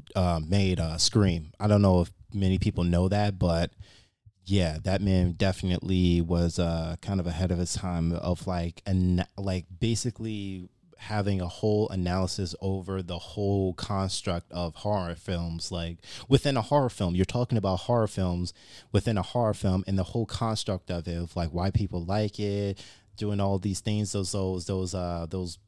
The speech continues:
those, um, those, uh, common, um, faults that they do in every, uh, horror movie, and they're just analyzing them. See, what the fuck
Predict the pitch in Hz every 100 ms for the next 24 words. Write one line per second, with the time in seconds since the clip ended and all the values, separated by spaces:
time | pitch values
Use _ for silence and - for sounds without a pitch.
0 | _ _ _ 104 95 92 95 87 82 82
1 | 78 78 - - - - - 98 92 82
2 | 90 85 82 80 - - - - - -
3 | 113 110 110 107 104 98 92 90 85 85
4 | 92 _ _ _ _ - 110 110 - -
5 | - 98 95 92 90 - 104 98 98 98
6 | 101 101 95 101 95 101 101 98 - -
7 | - - _ _ _ _ 101 95 92 90
8 | 87 92 - - - _ _ _ _ _
9 | _ _ - 113 113 110 110 107 107 98
10 | 95 95 90 - 98 101 101 95 107 -
11 | 139 151 117 -